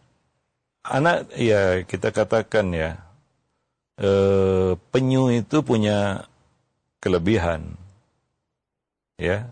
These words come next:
Eh, ini kita bi-, eh,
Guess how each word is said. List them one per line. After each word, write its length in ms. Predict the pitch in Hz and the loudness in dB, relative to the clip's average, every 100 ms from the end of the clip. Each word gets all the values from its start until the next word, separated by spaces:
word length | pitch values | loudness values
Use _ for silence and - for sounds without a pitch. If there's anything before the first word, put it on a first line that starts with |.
| _ _ _ _ _ _ _ _ _ _ _ | _ _ _ _ _ _ _ _ _ _ _
Eh, 800 | - 95 95 95 90 87 82 82 87 90 123 _ _ _ _ | 0 2 4 2 0 -2 -6 -8 -10 -14 -18 _ _ _ _
ini 120 | 90 90 | -10 -8
kita 340 | - 104 98 98 - | -4 0 0 -2 -6
bi-, 240 | 101 98 | -4 -4
eh, 340 | - 87 87 | 0 0 0